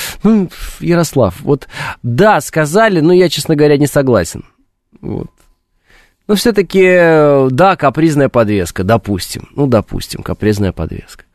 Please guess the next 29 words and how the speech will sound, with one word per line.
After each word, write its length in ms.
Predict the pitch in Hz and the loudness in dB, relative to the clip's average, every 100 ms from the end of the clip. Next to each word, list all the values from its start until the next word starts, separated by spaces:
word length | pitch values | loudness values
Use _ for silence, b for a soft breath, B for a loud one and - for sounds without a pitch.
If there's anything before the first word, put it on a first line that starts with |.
| B B B B B B | B B B B B B
Ну 100 | 143 | -2
что 160 | - | 0
же, 120 | 139 143 | 0 0
она 140 | 143 | 0
прям 240 | 147 147 | 0 2
настолько 520 | 147 156 - 170 156 139 | 2 0 0 -2 -2 -4
капризная, 580 | 147 135 151 135 143 135 | -4 0 0 2 0 0
что, 1500 | - 131 131 123 - - 117 113 110 107 101 98 98 104 - - - - - - - | 0 2 2 2 0 0 0 2 2 2 0 -2 -4 -6 -8 -10 -10 -10 -12 -14 -18
э, 80 | - | -12
прям 180 | - - | -10 -10
совсем 600 | - - 143 - 170 147 | -10 -2 -2 0 0 2
она 160 | 143 | 2
развалится 640 | 139 139 151 151 135 - 131 | 2 2 2 2 2 0 -2
при 560 | 117 131 135 127 123 | 0 2 4 2 0
любом 460 | 120 139 143 147 135 | -2 0 2 4 4
неверном 500 | 139 139 143 131 127 | 2 2 2 2 -2
касании 580 | 139 135 170 160 113 85 | -2 -2 0 2 0 -2
или 120 | 101 | -4
что? 300 | 95 - - - _ b b b b - | -6 -12 -14 -14 _ b b b b -2
«Ф 140 | 160 | 0
шестнадцать 420 | - 170 226 - | 0 -2 -2 -2
машина 360 | 170 170 196 185 | -2 0 2 0
хорошая», 560 | - 175 147 104 92 82 | 2 2 2 0 -4 -6
пишет 280 | 101 - | -8 -4
Андрей. 440 | 95 92 92 85 - B B - | -4 -2 -4 -6 -10 B B -12
Вот 140 | 165 | -4
я 140 | 226 233 | 2 2
и 80 | 220 | 2
думаю. 580 | 180 185 160 139 131 | 2 2 2 0 -2